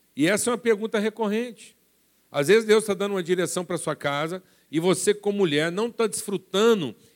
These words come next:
e não tá cooperando na direção que Deus tá dando pra sua casa, porque você quer saber todos os comos.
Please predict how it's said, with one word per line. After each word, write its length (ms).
e 100
não 180
tá 160
cooperando 880
na 120
direção 680
que 80
Deus 220
tá 80
dando 180
pra 100
sua 180
casa, 420
porque 220
você 260
quer 180
saber 440
todos 300
os 120
comos. 640